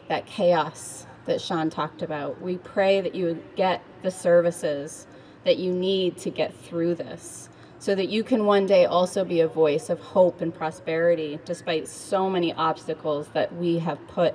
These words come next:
in your way. But we have a lot of work to do. On a day that, at the very least, our government could have lowered the flags,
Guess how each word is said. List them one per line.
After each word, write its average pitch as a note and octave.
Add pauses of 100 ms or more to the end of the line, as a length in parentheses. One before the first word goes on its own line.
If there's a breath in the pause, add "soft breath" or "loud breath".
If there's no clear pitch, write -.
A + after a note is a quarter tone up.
in D#3
your D3
way. - (1800 loud breath)
But F3+
we F#3+
have G3+
a F3+
lot E3+
of E3+
work E3
to -
do. C#3+ (1600 loud breath)
On F3+
a F3+
day G3+
that, E3+ (320)
at G3
the F3
very G#3+
least, G#3
our F#3
government F3
could F3
have F3 (320)
lowered F#3
the E3+
flags, E3